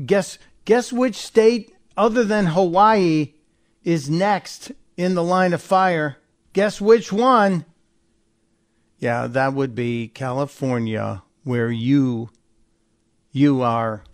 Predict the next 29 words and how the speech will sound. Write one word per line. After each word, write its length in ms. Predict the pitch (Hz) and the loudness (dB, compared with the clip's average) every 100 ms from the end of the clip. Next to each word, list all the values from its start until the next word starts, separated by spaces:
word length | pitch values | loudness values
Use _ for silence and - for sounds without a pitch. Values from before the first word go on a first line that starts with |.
| _ _ _ _ _ | _ _ _ _ _
living 560 | - 127 107 117 117 110 _ _ | -8 -6 -6 -8 -10 -12 _ _
and 220 | - 120 117 | -10 -8 -6
representing. 720 | 117 - 120 135 110 110 123 _ _ _ _ _ _ _ _ _ _ _ _ _ | -6 -6 -8 -6 -8 -8 -14 _ _ _ _ _ _ _ _ _ _ _ _ _
Victor 480 | - 147 220 - 196 | -10 -2 0 2 0
Nicky 720 | 175 196 220 170 151 151 139 - _ _ _ _ _ _ _ _ | 2 0 0 2 2 2 -4 -12 _ _ _ _ _ _ _ _
responded 560 | 151 143 - 160 156 135 | -6 -4 0 2 2 -2
to 60 | |
Barbara 380 | 135 147 147 147 | 0 2 2 2
Lee, 120 | 139 | 0
"You're 160 | 156 170 | 0 -2
calling 420 | - 262 277 233 | 0 2 4 4
the, 280 | 175 175 165 | 2 0 2
uh, 60 | 156 | 2
United 440 | 160 180 226 233 | 2 2 2 0
States 300 | 175 214 185 | 2 0 2
Marine 440 | 175 175 190 226 202 | 0 0 2 2 2
Corps 260 | 185 151 | 2 2
extremists, 560 | 131 - 185 185 131 - | 0 -2 -2 0 -2 -4
the 100 | 151 | 0
men 220 | 151 185 | 0 0
and 140 | 185 160 | 0 0
women 240 | 165 151 | 0 2
who 80 | 147 | 0
keep 280 | - 165 147 | -2 -2 0
our 120 | 139 | 0
republic 500 | 131 139 156 139 - | -2 0 0 0 -4
and 160 | 127 | -6
freedom 320 | - 156 127 113 | -4 -4 -4 -6
safe. 400 | - 143 117 | -2 -2 -4